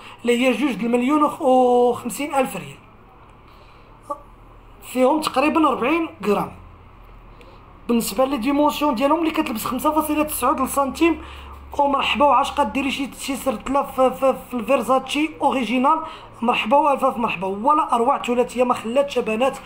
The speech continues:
الماوي. مرحبا والف الف مرحبا، سلامات.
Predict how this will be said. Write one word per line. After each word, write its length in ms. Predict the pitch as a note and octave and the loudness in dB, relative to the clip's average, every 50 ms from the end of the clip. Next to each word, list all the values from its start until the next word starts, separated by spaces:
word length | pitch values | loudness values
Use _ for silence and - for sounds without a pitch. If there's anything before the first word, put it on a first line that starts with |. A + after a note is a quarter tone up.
| - - - - - - - - | -16 -16 -14 -16 -18 -12 -4 0
الماوي. 560 | G#3+ G3+ G3+ G3+ G#3+ A#3+ C4+ B3+ A#3+ C4 C4+ | 2 2 4 4 4 4 4 4 2 2 2
مرحبا 400 | A#3+ A3+ A3 - - - G#3 B3 | 2 2 0 0 -2 -2 0 0
والف 240 | C4+ C#4 B3+ G#3 A3 | 2 2 2 2 0
الف 140 | B3 - A3+ | 0 -2 -2
مرحبا، 280 | G#3+ G#3 - G#3+ B3+ | -4 -4 -2 0 -2
سلامات. 480 | - - A#3 G#3+ G3+ F3+ D3+ C#3+ - | 0 0 -2 -4 -4 -6 -10 -12 -16